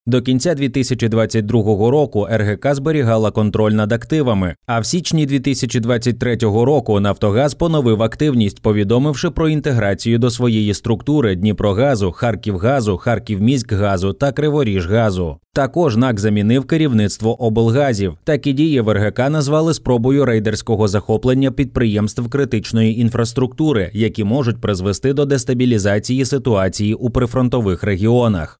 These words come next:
У Г Р М У відкинули ці пояснення та заявили, що стратегічною метою є запобігання ризику виникнення надзвичайної ситуації в енергетичній сфері.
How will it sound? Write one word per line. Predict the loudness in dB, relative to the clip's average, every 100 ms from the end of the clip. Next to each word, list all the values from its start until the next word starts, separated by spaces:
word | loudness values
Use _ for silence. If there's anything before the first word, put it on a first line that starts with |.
| -2
У | 0
Г | 2 0 0
Р | -4 0
М | -2 0
У | 2 2
відкинули | 0 -2 -2 0 2 0
ці | 0 0
пояснення | 2 2 0 0 0 0
та | 0
заявили, | 0 2 2 2 2 0
що | 0 -2
стратегічною | 0 -2 -2 -2 -2 -2 0 2
метою | 0 0 0 2
є | 2 0
запобігання | 0 -2 -2 0 0 0 0
ризику | 2 0 0 -2 0
виникнення | 2 2 0 -2 0 0
надзвичайної | 0 -2 -2 -2 -2 -2 -2
ситуації | -2 0 0 0 0 0
в | 0
енергетичній | 2 2 0 0 -2 -2 0 0
сфері. | 0 0 0 0